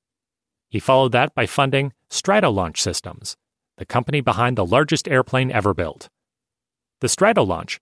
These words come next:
has two fuselages and a wingspan of three hundred and eighty-five feet, longer than a football field. The idea is to use it to launch satellites into space more cost-effectively.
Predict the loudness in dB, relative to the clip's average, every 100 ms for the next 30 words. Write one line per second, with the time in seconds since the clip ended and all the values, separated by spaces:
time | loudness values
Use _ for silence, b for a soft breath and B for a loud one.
0 | _ -2 0 0 0 0 0 0 0 -2
1 | -4 -10 -12 -12 -12 -4 -2 0 -2 -2
2 | -2 -2 -4 0 2 2 0 0 -2 -2
3 | -2 0 0 0 -4 -6 -10 _ _ _
4 | _ _ 0 2 2 0 -2 2 0 0
5 | -6 -4 -8 -8 -16 _ _ _ _ _
6 | _ _ _ -2 2 4 4 2 2 0
7 | 0 2 0 0 0 0 0 0 2 2
8 | 0 -2 -2 -4 -4 -4 -4 -2 -2 0
9 | 0 0 0 0 -2 -4 -10 -18